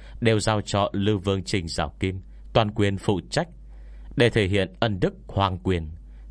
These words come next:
Thái hậu còn ban cho Lưu Vương một tấm kim bài. Thấy kim bài như thấy hoàng đế,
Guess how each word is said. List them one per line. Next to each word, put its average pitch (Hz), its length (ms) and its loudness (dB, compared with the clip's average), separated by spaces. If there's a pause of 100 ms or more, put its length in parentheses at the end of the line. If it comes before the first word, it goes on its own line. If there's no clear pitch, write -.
Thái - 120 6
hậu 104 180 4
còn 85 260 0
ban 98 220 0
cho 104 160 0
Lưu 95 220 2
Vương 90 280 0 (260)
một 127 120 6
tấm 131 340 2
kim 170 240 2
bài. 73 260 -2 (640)
Thấy 131 120 6
kim 110 260 2
bài 76 240 0 (120)
như 104 180 2
thấy 131 160 2
hoàng 80 320 -2
đế, 85 200 -2